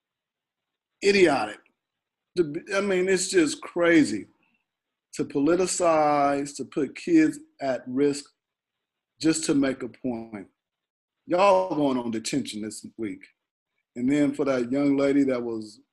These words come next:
brave enough to expose them, to put it out on social media, and then when she got suspended, she was like, "Well,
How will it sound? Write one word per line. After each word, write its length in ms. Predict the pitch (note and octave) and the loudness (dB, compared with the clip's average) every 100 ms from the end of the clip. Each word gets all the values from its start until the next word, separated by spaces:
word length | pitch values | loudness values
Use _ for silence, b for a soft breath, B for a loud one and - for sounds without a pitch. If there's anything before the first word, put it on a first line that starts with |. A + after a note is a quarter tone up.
| - | -20
brave 460 | G#2 B2 C3+ C#3 | -10 -6 -2 0
enough 380 | C3+ C3 C3+ C3+ | 0 -2 -2 -6
to 140 | - A2+ | -10 -12
expose 680 | - - D3 D3 C#3+ C#3 | -12 -8 -2 0 0 -2
them, 240 | C#3 C#3+ C3 | -4 -4 -4
to 60 | |
put 180 | A#2 D#3 | -6 -6
it 140 | C#3 C3+ | -4 -2
out 180 | C3 | -2
on 120 | C3 B2 | -4 -8
social 420 | D3 C#3 - A#2+ | -6 -6 -6 -4
media, 480 | C3 C#3+ C#3 C#3 C3 _ _ _ _ _ _ _ | 2 2 2 0 -6 _ _ _ _ _ _ _
and 160 | A#2 C#3 | -6 -2
then 100 | C#3+ | -2
when 80 | |
she 140 | C#3+ D3 | -2 -4
got 200 | C#3 C3 | -4 -4
suspended, 560 | B2 - D3 D3 D3 | -10 -10 -6 -4 -4
she 120 | C#3+ C#3 | -6 -6
was 220 | C3 A#2 | -6 -4
like, 180 | B2 A2 | -4 -4
"Well, 400 | A2+ C3+ D#3 - | -4 -2 -2 -4